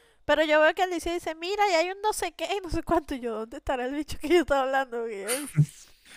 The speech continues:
Speaker 2: No, como que yo lanzo una lancha para allá para ver qué pasa.
Speaker 1: <laughs> Vamos a lanzar para allá, para ver qué pasa.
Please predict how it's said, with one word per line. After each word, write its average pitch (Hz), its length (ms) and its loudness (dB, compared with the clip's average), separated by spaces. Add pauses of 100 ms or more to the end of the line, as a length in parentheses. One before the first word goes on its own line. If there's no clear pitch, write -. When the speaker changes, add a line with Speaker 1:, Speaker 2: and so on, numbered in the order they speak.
(180)
Speaker 2:
No, 127 100 0
como 135 200 6
que 127 120 4
yo 120 140 6
lanzo 151 220 6
una 139 120 6
lancha 135 280 6
para 127 180 8
allá - 60 4
para 143 160 2
ver - 60 0
qué - 60 4
pasa. 359 400 12
Speaker 1:
<laughs> - 600 8
Vamos - 320 2
a 427 260 8
lanzar 330 300 2
para 466 120 2 (220)
allá, 349 100 4
para 269 140 4
ver 262 120 2
qué 359 180 4
pasa. - 440 4